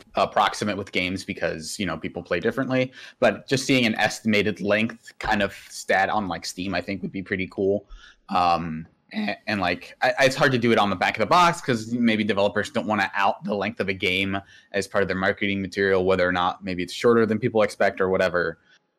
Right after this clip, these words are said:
Um, but that's, that's definitely something that I think,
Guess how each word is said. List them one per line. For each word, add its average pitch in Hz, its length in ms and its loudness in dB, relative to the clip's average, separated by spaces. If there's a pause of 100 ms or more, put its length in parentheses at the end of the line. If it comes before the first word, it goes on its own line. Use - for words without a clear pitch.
Um, 87 320 2
but 101 100 0
that's, 120 260 2
that's 123 260 0
definitely 127 260 0
something 110 300 0
that 98 120 4
I 92 100 2
think, 98 320 -10